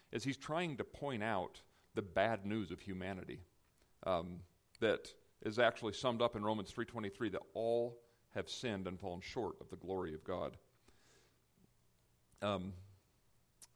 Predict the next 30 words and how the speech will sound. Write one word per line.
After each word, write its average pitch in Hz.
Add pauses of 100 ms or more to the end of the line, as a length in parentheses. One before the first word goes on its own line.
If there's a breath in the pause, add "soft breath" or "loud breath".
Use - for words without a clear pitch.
(1080 soft breath)
so 127 (260)
he's 131
trying 180
to 110
show 151
us 104
here 113
that 104
our 117
true 165
condition 113
of 98
a 104
fallen 120
humanity 101 (840 soft breath)
is, 113
should 185
cause 139
us 98
to 95
fall 123
down 110
on 95
our 92
faces 95
in 90
worship 104
of 90
a 82
holy, 107